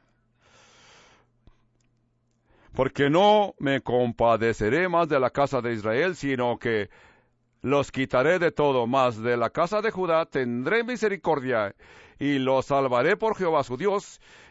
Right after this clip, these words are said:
y no los salvaré con arco, ni con espada, ni con batalla,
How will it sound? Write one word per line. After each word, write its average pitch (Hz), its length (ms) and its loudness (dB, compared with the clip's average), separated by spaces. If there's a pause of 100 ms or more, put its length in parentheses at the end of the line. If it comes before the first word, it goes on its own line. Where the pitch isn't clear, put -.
(100)
y 127 180 -2
no 170 140 4
los 202 140 2
salvaré 156 400 2
con 131 180 -2
arco, 160 460 -2 (460)
ni 117 180 -4
con 113 180 -4
espada, 165 600 0 (520)
ni 185 520 0
con 202 320 2
batalla, 170 680 0